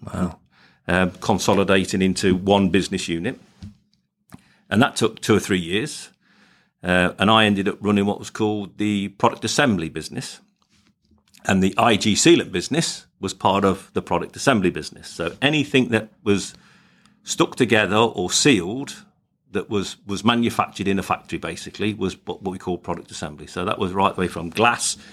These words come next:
Speaker 2: to automotive to furniture to sh-, uh, building products, roofing, plasterboard, et cetera. So that was all under the remit on a, on a European level.
Speaker 1: Right.
Speaker 2: And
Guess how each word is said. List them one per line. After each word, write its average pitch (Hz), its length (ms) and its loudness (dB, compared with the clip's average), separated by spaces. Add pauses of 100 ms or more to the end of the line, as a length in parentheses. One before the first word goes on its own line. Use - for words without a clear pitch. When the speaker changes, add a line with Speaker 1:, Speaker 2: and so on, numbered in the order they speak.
(240)
Speaker 2:
to 90 240 -4
automotive 107 1040 2
to 85 260 -8
furniture 113 680 2
to 98 180 -12
sh-, - 320 -14 (1500)
uh, 82 300 -2
building 104 460 4
products, - 1040 -2
roofing, 113 880 4
plasterboard, 110 920 2
et 101 160 -4
cetera. - 380 -4 (100)
So - 160 -10
that 104 160 0
was 98 100 0
all 101 180 4
under 98 220 4
the 92 140 2
remit 92 260 4
on 95 120 4
a, 95 40 2
on 95 160 2
a 92 40 6
European 92 540 2
level. 80 300 -10 (240)
Speaker 1:
Right. 87 520 -4 (320)
Speaker 2:
And 110 500 2